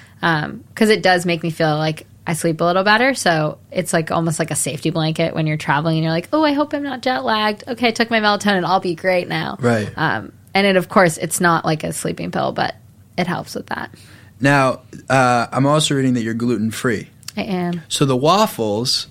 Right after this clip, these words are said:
Speaker 2: are actually gluten-free.
Speaker 1: They're gluten-free waffles.
Speaker 2: Well, that's a
Speaker 1: Bob's
Speaker 2: pretty
Speaker 1: Red
Speaker 2: important
Speaker 1: Mill.
Speaker 2: distinction.
Speaker 1: <laughs>
Speaker 2: Yeah.
Speaker 1: I'm not sponsored by them, but I love, they have really good
Speaker 2: We'll include the
Speaker 1: waffle
Speaker 2: brand in the
Speaker 1: mix.
Speaker 2: show notes. <laughs> I'm sure someone's gonna buy 'em.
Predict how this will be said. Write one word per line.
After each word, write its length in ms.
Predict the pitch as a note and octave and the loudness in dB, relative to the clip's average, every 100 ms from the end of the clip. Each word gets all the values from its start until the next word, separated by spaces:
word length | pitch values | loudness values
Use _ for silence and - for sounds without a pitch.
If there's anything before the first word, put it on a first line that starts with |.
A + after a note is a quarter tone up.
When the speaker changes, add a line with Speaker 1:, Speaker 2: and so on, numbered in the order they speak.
| - | -4
Speaker 2:
are 100 | A#2+ | 0
actually 300 | A#2+ - A#2 | 2 0 -2
gluten-free. 520 | A2+ G#2 A2 E3 D#3 | -4 -4 -4 0 0
Speaker 1:
They're 80 | G#2+ | -2
gluten-free 400 | F3 D#3+ D#3+ E3+ | -6 -6 -4 -4
waffles. 200 | E3+ E3+ | -4 -2
Speaker 2:
Well, 100 | C#3 | 0
that's 260 | C#3+ E3+ F#3 | 4 4 4
a 60 | |
Speaker 1:
Bob's 80 | F3+ F3+ | 4 6
Speaker 2:
pretty 120 | D#3 | 6
Speaker 1:
Red 100 | E3+ | 4
Speaker 2:
important 240 | F3 C3+ B2 | 4 4 2
Speaker 1:
Mill. 40 | |
Speaker 2:
distinction. 600 | A2+ - - A#2+ - C4+ A#3 - | 0 -2 0 0 0 0 0 -2
Speaker 1:
<laughs> 120 | E4+ | -4
Speaker 2:
Yeah. 380 | B2 C3+ B2+ - - - - - | 2 2 2 -2 -12 -18 -6 0
Speaker 1:
I'm 180 | G#3 | 2
not 240 | G3 G#3+ - | 4 4 4
sponsored 340 | G3 E3+ E3 | 2 2 2
by 100 | D#3+ | 0
them, 200 | D#3 D#3 | 0 0
but 100 | E3 | 0
I 120 | E3+ | 2
love, 500 | E3+ E3+ E3+ E3+ - - | 4 2 2 -2 -10 -2
they 120 | G3 F3+ | 2 4
have 200 | F3+ E3+ | 2 2
really 300 | F3 F#3 F3+ | 0 2 2
good 300 | E3+ D#3+ D#3 | 0 0 2
Speaker 2:
We'll 180 | C3+ D3 | 4 4
include 300 | C#3+ D#3 D3 | 2 0 0
the 60 | |
Speaker 1:
waffle 140 | B2+ A#2+ | 0 0
Speaker 2:
brand 220 | A#2+ A2+ | 0 0
in 100 | G#2+ | -2
the 60 | G#2 | -2
Speaker 1:
mix. 80 | - | 2
Speaker 2:
show 240 | E4+ - | 2 2
notes. 440 | D#4+ - - - - - E3 - - - - | 2 0 0 -2 -2 2 2 2 -12 -18 -8
<laughs> 440 | - F3+ G3 - | 0 2 2 0
I'm 140 | C3 C3 | 0 2
sure 220 | - B2+ | 2 2
someone's 380 | B2 A#2+ A2+ - | 2 -2 -2 -4
gonna 180 | G#2+ F#2+ | -4 -4
buy 280 | F2+ F2 | -4 -4
'em. 140 | D#2+ | -6